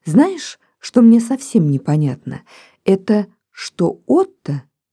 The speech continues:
ничего не знал. Всякий знает, что у него есть ребенок, как всякий знает, что у него есть родители. Он представляется, негодяй. Он вечно представляется.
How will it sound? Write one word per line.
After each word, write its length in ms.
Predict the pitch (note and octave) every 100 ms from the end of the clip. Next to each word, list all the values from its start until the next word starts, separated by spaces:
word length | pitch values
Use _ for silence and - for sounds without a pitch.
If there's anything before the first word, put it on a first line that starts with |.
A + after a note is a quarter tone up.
| -
ничего 440 | C#3 - F3+ G#3+
не 200 | D4 D#4+
знал. 460 | D#4 D4 G3+ C3+ - _ _ _ _ _ _ _ _
Всякий 460 | - - D3+ D3+ C#4
знает, 360 | D#4 D#4+ A#3+
что 180 | - -
у 40 | F3+
него 220 | E3 E3
есть 340 | D#3+ F3 -
ребенок, 520 | F#3+ A3 G#3+ D3 C3+ - - _
как 220 | D#3+ D3+
всякий 400 | - C#3 C3 C#3+
знает, 400 | C3+ A#2+ C#3+ A3+
что 180 | - C#4+
у 60 |
него 240 | G#3 C#3 C#3+
есть 320 | D#3 F3+ -
родители. 720 | C4+ D4 C4+ - - - - _ _ _ _ _ _ _ _ _ _ _ _
Он 240 | - D#4 E4
представляется, 1300 | D#4 C#4+ - D#4 C#4+ D4 D4 B3+ F3 - D#3 C#3 -
негодяй. 800 | D3 D3+ D#3+ D#3+ D#3+ C#3+ C3+ _ _ _ _ _
Он 200 | G3+ B3+
вечно 380 | A#3+ E4+ - D#4
представляется. 1120 | B3 C4+ - D4+ C4+ C#4 A3 D3 D3 - -